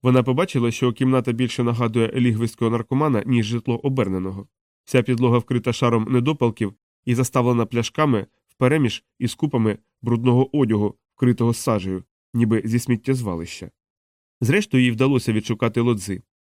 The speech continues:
Той скрутився в кутку на купі ганчір'я і через блимання моніторів нагадував темну мертву гілку.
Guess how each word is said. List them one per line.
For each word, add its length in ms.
Той 120
скрутився 540
в 60
кутку 400
на 100
купі 280
ганчір'я 500
і 100
через 260
блимання 400
моніторів 520
нагадував 480
темну 340
мертву 440
гілку. 540